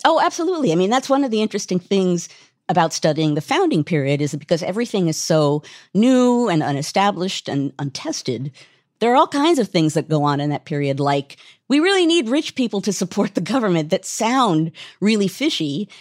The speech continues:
And as we're going to discuss further on in this episode, there are all kinds of ways in which some of what Hamilton talks about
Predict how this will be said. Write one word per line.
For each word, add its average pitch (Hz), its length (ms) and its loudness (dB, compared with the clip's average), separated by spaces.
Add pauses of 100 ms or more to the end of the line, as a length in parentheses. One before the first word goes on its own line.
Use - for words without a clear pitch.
(120)
And 185 140 2
as 180 140 -2
we're 185 80 0
going 175 240 2
to 165 100 2
discuss 156 580 -2
further 165 320 0
on 151 160 2
in 143 80 -2
this 131 140 -4
episode, 208 380 -4
there 143 100 -4
are - 20 0
all 170 100 -2
kinds 170 280 -4
of 139 80 -4
ways 135 240 -4
in 139 60 -4
which 135 120 -6
some 180 240 -2
of 156 60 0
what 139 140 0
Hamilton 135 320 -6
talks 131 260 -8
about 123 380 -6